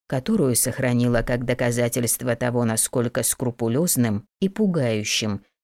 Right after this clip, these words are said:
становился мой новый нежеланный дар. На протяжении моего рассказа Тиа хранила полное молчание и теперь просто уставилась в газету,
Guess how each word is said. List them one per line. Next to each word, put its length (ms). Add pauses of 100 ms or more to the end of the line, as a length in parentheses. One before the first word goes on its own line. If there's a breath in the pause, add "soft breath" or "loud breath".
(160)
становился 800
мой 160
новый 320
нежеланный 760
дар. 420 (800)
На 200
протяжении 760
моего 380
рассказа 720 (440)
Тиа 280
хранила 540
полное 500
молчание 840 (440)
и 80
теперь 340
просто 460
уставилась 640
в 80
газету, 720